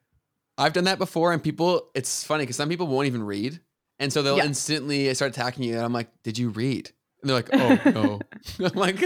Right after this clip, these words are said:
Speaker 2: "Oh, sorry. Sorry about that. I just want, really wanted to engage because I saw this and it triggered something in
Speaker 1: Triggered
Speaker 2: my
Speaker 1: me.
Speaker 2: brain and I had to comment."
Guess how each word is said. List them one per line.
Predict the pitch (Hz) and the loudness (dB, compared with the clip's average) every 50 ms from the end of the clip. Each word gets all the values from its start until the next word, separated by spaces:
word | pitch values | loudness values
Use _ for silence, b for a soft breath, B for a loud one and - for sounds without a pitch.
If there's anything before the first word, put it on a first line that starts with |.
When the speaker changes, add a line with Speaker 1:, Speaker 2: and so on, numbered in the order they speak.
| 339 - | 2 4
Speaker 2:
"Oh, | 214 208 185 - | 4 4 4 2
sorry. | - - 233 214 196 - - B B B B B B B | 2 2 4 4 4 2 0 B B B B B B B
Sorry | - - 269 247 240 | 0 4 6 6 6
about | 233 247 247 247 | 6 6 4 4
that. | 247 262 254 - | 6 4 4 6
I | 220 | 4
just | 220 240 233 - | 4 4 2 4
want, | 247 240 233 - | 4 2 2 4
really | - 208 220 214 233 | 4 4 4 6 6
wanted | 240 240 226 220 220 202 | 6 6 6 4 4 2
to | - 233 226 | 2 2 2
engage | 214 202 190 196 190 196 208 208 | 4 4 4 4 4 4 2 2
because | - 208 - 214 196 185 - | 0 -2 2 2 0 2 2
I | 196 202 196 | 2 2 2
saw | - - 202 180 185 202 | 2 2 4 4 4 6
this | 226 247 262 269 262 - | 6 6 6 4 4 4
and | 185 190 190 185 | 4 4 4 4
it | 180 - - - _ _ _ _ _ - | 2 2 0 -4 _ _ _ _ _ 0
triggered | - 240 208 226 226 233 | 2 2 4 4 4 4
something | 226 208 208 | 2 4 4
in | 214 | 4
Speaker 1:
Triggered | 196 196 190 | 4 4 4
Speaker 2:
my | 185 175 | 2 2
Speaker 1:
me. | 175 | 2
Speaker 2:
brain | 190 196 214 220 220 - | 4 4 4 4 2 2
and | 180 185 | 2 4
I | 175 | 4
had | 180 196 175 170 | 4 4 2 2
to | 185 | 2
comment." | - 208 185 175 175 165 165 | 2 2 2 2 2 0 -2